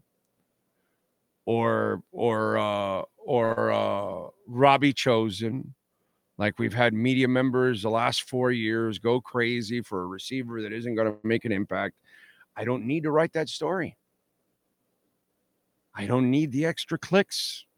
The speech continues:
for it. I'll just tell you the honest stuff. Those guys can't cut it. They're barely good enough to even be on the roster. But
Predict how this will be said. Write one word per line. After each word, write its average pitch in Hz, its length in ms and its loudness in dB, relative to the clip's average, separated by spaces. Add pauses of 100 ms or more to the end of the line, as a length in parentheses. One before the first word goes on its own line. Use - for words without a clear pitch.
(500)
for 117 260 0
it. 73 100 -10 (760)
I'll 127 120 2
just 143 260 -2
tell 156 180 6
you 151 140 4
the 139 160 0
honest 147 360 0
stuff. 143 480 2 (440)
Those 139 200 2
guys 135 260 2
can't 123 300 -4
cut 117 180 2
it. - 100 -8 (800)
They're 123 120 0
barely 147 380 6
good 135 160 4
enough 139 240 4
to 123 100 0
even 120 260 2
be 120 120 6
on 113 120 8
the 110 80 4
roster. 104 540 -2 (1040)
But 147 140 4